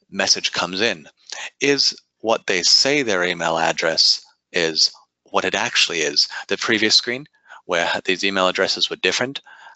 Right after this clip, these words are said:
I'd have to catch that manually unless I have these systems in place. This will say, "Ah, Will, that's Steve Jones. Uh, it's not actually the Steve Jones you think it is. We'll go ahead and put that directly in your trash."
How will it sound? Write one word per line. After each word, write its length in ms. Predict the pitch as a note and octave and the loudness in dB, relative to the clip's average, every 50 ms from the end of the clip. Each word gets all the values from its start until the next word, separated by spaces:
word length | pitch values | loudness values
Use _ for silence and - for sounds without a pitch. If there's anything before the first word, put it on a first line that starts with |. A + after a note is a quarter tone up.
| _ - | _ -2
I'd 140 | A2 A2+ B2 | 0 0 0
have 100 | B2 - | -2 -2
to 80 | A#2+ - | -4 -4
catch 300 | - A#2 A2+ A2+ - - | -4 -2 -2 0 0 0
that 180 | G#2+ - - | 0 0 -2
manually 480 | G#2 G#2+ A#2 A2+ G2 F2+ E2+ D#2+ D#2+ - - - - | -2 -4 -4 -2 -4 -4 -4 -4 -4 -6 -4 -4 -4
unless 560 | G2 F#2 G2 A#2 C3 A2+ - - - - - - - - - | -4 -2 0 2 2 2 4 4 2 2 2 0 -4 -8 -6
I 80 | - - | -4 -2
have 240 | - F#2 F#2 F#2 - | 0 -2 -2 0 0
these 160 | F#2+ - - | 0 2 2
systems 400 | - G2 F2 - - F2 E2+ - | 2 2 0 0 -2 -2 -4 -4
in 120 | F#2 F2+ | -4 -4
place. 420 | - - D3 C3 E2+ - - - - - - - | -2 0 0 2 2 2 2 2 0 -4 -10 -4
This 140 | - - - | -2 -2 2
will 80 | A2 - | 2 2
say, 220 | - A2+ G#2+ - - | 4 4 2 2 2
"Ah, 160 | - E3+ - - _ _ _ _ - | 0 0 0 -2 _ _ _ _ -2
Will, 300 | A#2+ A#2+ G#2+ F2+ E2+ - _ - - - - - - | 2 4 4 4 2 -2 _ -14 -12 -12 -12 -6 -4
that's 180 | B2+ B2+ - | -2 0 2
Steve 300 | - - - B2+ B2+ A#2+ | 2 2 0 -2 -2 0
Jones. 480 | - - C3 C3+ C#3+ D#3 D#3+ D#3 - - - - - _ _ - | 0 2 2 2 0 0 0 0 0 0 -2 -10 -20 _ _ 0
Uh, 300 | G#2+ G#2+ G#2+ G#2+ - - - | 2 2 4 2 2 2 0
it's 180 | A2 - - | 2 2 2
not 140 | C3 B2 A#2+ | 2 2 2
actually 280 | A#2 A2 - - - G#2 | 2 2 0 -2 0 0
the 60 | G2+ | 0
Steve 260 | - - - G#2+ G2+ | 0 2 0 -2 -2
Jones 300 | - - G2 F#2 F2+ - | -2 -2 -4 -2 -2 -4
you 60 | F2+ | -4
think 260 | - - G2 F#2 F2 F2 | -2 -2 -4 -2 -2 -2
it 80 | E2 | -2
is. 180 | D#2+ D#2 - - - - - | -2 -2 -6 -8 -10 -8 -6
We'll 120 | C#3 C#3 | -4 0
go 120 | C3+ B2+ A#2 | 2 2 2
ahead 120 | A2 G#2+ | 0 -2
and 80 | G2 - | -4 -6
put 160 | A2 G2+ - | -8 -4 -2
that 160 | G2 F2+ - | -2 -2 -2
directly 400 | - - F2 E2 - - E2 D#2+ | -2 -2 -2 -2 -4 -6 -8 -8
in 60 | D#2+ | -6
your 60 | D#2+ - | -6 -4
trash." 500 | - - D2 C#2+ - - - - - | -2 -2 0 -2 0 0 -2 -2 -2